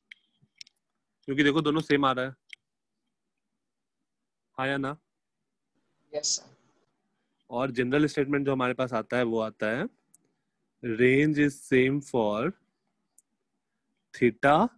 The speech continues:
Speaker 1: two से divide कर दो दोनों side, and ninety minus theta, और this implies range is same for complementary angles। मतलब thirty degree के लिए और sixty degree के लिए जिन-,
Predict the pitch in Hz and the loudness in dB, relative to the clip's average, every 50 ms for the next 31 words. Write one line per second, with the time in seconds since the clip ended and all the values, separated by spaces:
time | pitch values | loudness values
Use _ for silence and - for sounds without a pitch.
0 | _ _ _ _ _ _ - 160 160 165 160 180 151 151 143 143 139 139 - 135 | _ _ _ _ _ _ 2 4 4 4 2 2 2 4 4 4 2 2 0 -4
1 | 127 123 117 117 117 113 - 117 110 113 113 _ _ _ _ _ _ _ _ _ | -2 -4 -6 -6 -8 -10 -10 -10 -10 -10 -12 _ _ _ _ _ _ _ _ _
2 | _ _ _ _ - 123 127 127 131 123 120 117 117 117 127 120 120 113 113 113 | _ _ _ _ -8 -6 -4 -2 -2 -2 -2 -4 -4 -4 -4 -4 -4 -4 -6 -6
3 | 113 - - 107 - 117 110 - _ _ _ _ _ _ _ _ _ _ _ _ | -10 -12 -14 -12 -12 -12 -12 -14 _ _ _ _ _ _ _ _ _ _ _ _
4 | _ _ - 123 120 120 127 123 147 135 123 123 120 127 180 233 - - - _ | _ _ -6 -2 0 0 0 2 2 2 2 4 4 4 4 2 0 -6 -18 _
5 | _ _ _ _ _ _ _ _ _ _ _ _ _ _ - 127 120 117 127 135 | _ _ _ _ _ _ _ _ _ _ _ _ _ _ -10 -4 0 4 4 6
6 | 139 143 147 139 147 143 139 - - 135 131 135 139 135 131 - 120 113 120 147 | 4 4 2 2 0 0 0 0 0 2 2 2 2 0 -2 -2 -2 0 0 0
7 | 214 233 - _ _ _ _ _ _ _ _ _ _ _ _ _ _ _ _ _ | -2 -4 -8 _ _ _ _ _ _ _ _ _ _ _ _ _ _ _ _ _
8 | _ _ _ _ - 143 139 147 147 151 160 143 - 185 180 170 156 143 127 127 | _ _ _ _ -2 0 2 4 4 2 0 0 0 2 2 2 2 0 0 -2
9 | 127 - 135 123 120 117 113 113 113 117 117 - - - - - - - - - | -2 -2 -2 -2 -2 -4 -4 -4 -4 -6 -6 -8 -14 -20 -20 -20 -20 -20 -20 -20
10 | - _ _ _ _ _ _ _ _ _ _ _ _ _ _ _ _ _ _ _ | -20 _ _ _ _ _ _ _ _ _ _ _ _ _ _ _ _ _ _ _
11 | _ _ _ - - _ _ _ _ _ _ _ _ _ _ _ _ _ _ _ | _ _ _ -20 -20 _ _ _ _ _ _ _ _ _ _ _ _ _ _ _
12 | _ _ _ _ _ _ _ _ _ _ _ _ _ _ _ 127 135 139 151 160 | _ _ _ _ _ _ _ _ _ _ _ _ _ _ _ -4 -2 0 0 0
13 | - - - 135 131 123 - 170 160 170 156 175 160 170 160 165 165 165 160 139 | 0 0 2 2 2 2 2 2 2 2 2 2 0 0 0 0 0 -2 -2 -4
14 | 147 - - 160 147 143 139 139 127 127 120 117 113 113 123 135 | -8 -8 -6 -4 -2 -2 -2 -2 -4 -4 -6 -6 -6 -8 -10 -10